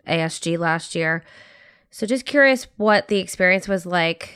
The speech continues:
um, for you, just both in terms of getting funding as a legal tech provider in Silicon Valley.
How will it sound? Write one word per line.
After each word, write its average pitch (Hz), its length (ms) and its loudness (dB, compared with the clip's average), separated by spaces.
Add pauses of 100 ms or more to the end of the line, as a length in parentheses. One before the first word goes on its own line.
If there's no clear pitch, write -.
(140)
um, 170 360 -2
for 180 240 -6
you, 180 220 0
just 165 200 -8
both 170 220 -2
in 175 100 -4
terms 170 300 -6
of 165 240 -8
getting 165 260 -4
funding 160 480 -4
as 165 460 -6 (220)
a 175 40 -4
legal 170 240 -6
tech 196 240 -2
provider 170 640 0 (280)
in 170 140 -4
Silicon 165 460 -2
Valley. 175 600 0